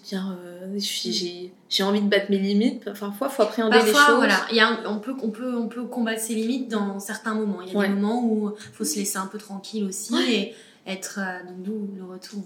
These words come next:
Speaker 2: on revient à l'introspection,
Speaker 1: Ah,
Speaker 2: finalement.
Speaker 1: oui, c'est ça.
Speaker 2: <laughs> Dis-moi, Clara, cette, euh, cette bulle de l'apnée, euh, qu'est-ce qu'elle t'apporte dans ta vie ? C'est-à-dire,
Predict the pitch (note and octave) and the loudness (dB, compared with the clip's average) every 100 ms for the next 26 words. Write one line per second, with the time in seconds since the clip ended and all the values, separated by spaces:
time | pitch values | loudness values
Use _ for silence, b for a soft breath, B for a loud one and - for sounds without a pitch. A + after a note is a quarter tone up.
0 | F3 F3+ F3+ F#3+ F3+ F#3 F#3+ - G3 - | -12 -16 -10 -10 -10 -14 -12 -12 -12 -14
1 | A3 A3+ B3+ - G#3 A#3 - G#3 - - | -8 -4 -2 -2 -2 -2 -2 -4 -4 -8
2 | G3+ G#3 G3 G#3 - - - - - A#3+ | -10 -10 -8 -6 -8 -10 -6 -2 0 0
3 | C4 - G#3+ B3 D4 D4 B3+ G#3+ G#3 G3+ | -4 -6 -6 -2 0 0 2 2 2 -2
4 | - _ _ _ _ _ _ - - - | -10 _ _ _ _ _ _ -12 -12 -6
5 | - G#3+ G#3+ G#3 F#3 F#3 G3 F#3 F#3 C4+ | -2 -2 -2 -2 0 -2 -6 -10 -6 -2
6 | B3 G#3+ F#3 - G3+ C4 C4 - - B | 2 2 2 0 0 0 -4 -10 -12 B
7 | B B B - F#3 F#3 A3 A3 B3 - | B B B -16 -12 -8 -8 -6 -6 -6
8 | G3+ G#3+ G#3 - F3+ E3+ F3 - - - | -8 -8 -8 -10 -14 -14 -16 -16 -14 -12
9 | - - - - G#3 A#3+ | -12 -12 -14 -4 -2 -2